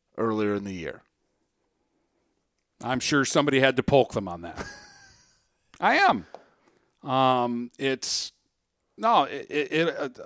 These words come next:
Speaker 2: I went through it last year. Nobody knew who the hell Marysville was. How can you not know Marysville?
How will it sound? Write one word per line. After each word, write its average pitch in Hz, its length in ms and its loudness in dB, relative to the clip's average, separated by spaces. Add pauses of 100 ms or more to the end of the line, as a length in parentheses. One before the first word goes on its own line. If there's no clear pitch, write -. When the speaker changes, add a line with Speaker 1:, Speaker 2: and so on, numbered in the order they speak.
Speaker 2:
I 135 100 -2
went 170 240 2
through 214 240 8
it 196 100 -4
last 214 380 4
year. 117 220 2 (420)
Nobody 165 540 2
knew 202 460 2 (240)
who 226 100 -6
the 202 100 4
hell 214 160 8
Marysville 214 560 4
was. 80 300 -10 (160)
How - 60 -16
can 330 100 0
you 403 100 0
not 269 320 8
know 226 340 6
Marysville? 196 720 2